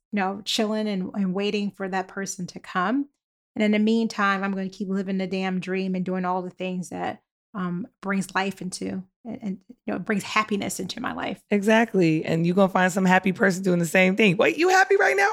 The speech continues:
Speaker 2: Oh, me too.
Speaker 1: Oh,
Speaker 2: We should be
Speaker 1: what's
Speaker 2: happy
Speaker 1: up?
Speaker 2: together."
Speaker 1: How you doing? <laughs>
Speaker 2: Exactly. Like, you know what I'm saying? Like, good vibes, see good vibes. And, and that's all it re-,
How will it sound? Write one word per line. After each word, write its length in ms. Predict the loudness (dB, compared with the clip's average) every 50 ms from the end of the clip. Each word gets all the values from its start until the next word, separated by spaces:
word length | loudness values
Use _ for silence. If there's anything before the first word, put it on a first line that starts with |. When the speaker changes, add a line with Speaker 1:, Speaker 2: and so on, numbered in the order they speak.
| 4 4
Speaker 2:
Oh, 80 | 4 6
me 140 | 6 6 6 8
too. 380 | 8 8 8 8 8 4 0 _ _ _ -2
Speaker 1:
Oh, 160 | 0 4 6
Speaker 2:
We 80 | 6 6
should 120 | 8 8
be 60 | 10 10
Speaker 1:
what's 80 | 10 10
Speaker 2:
happy 140 | 10 8
Speaker 1:
up? 60 | 8 8
Speaker 2:
together." 260 | 8 8 8 8 6
Speaker 1:
How 60 | 6
you 160 | 6 6 6 8 8
doing? 320 | 6 6 6 4 2 -2 -4 -6 -2
<laughs> 40 | 4 6
Speaker 2:
Exactly. 500 | 6 8 8 8 8 8 8 8 6 6
Like, 280 | 8 8 8 8 8 8
you 100 | 8 8
know 120 | 8 8
what 40 | 8 6
I'm 80 | 6 4
saying? 300 | 4 4 6 6 6 6
Like, 220 | 6 6 6 6 6
good 160 | 6 4 6
vibes, 340 | 6 6 6 6 6 4 2
see 160 | 0 -2 -2 0
good 180 | 2 2 2
vibes. 480 | 4 4 6 6 4 4 2 -2 -4 -4 -2
And, 220 | 0 0 2 2
and 140 | 2 4 4
that's 180 | 4 4 4 4
all 160 | 4 4 2
it 80 | 2 2
re-, 160 | 0 0 0